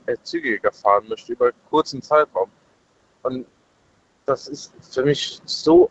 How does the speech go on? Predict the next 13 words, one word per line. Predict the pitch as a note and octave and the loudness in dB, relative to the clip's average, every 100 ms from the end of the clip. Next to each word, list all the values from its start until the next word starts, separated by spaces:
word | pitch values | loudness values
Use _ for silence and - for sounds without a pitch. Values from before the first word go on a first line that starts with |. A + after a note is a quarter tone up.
| - | 2
anstrengend, | E3 E3 - - G2+ A#2+ - | 0 0 -6 -8 -6 -8 -14
so | - G#2+ | -16 -16
schnell | - G#2 G2+ | -8 -8 -6
zu | G#2 | -10
fahren, | - G#2 A#2+ | 0 0 2
weißt | G#2 A2 - | 0 -2 -6
du, | B2+ | -10
deshalb | B2+ C#3+ C3+ | -6 -2 -2
immer | C3 C#3 C3 | 0 0 0
so | C3+ C3 | -2 -6
hundert, | C#3+ C#3 - | -4 -4 -4
hundertzwanzig | C3+ C3 - C#3 D#3 D#3 - | 0 2 2 2 2 -2 0
fahren | D#3+ D#3 D#3+ | 4 4 2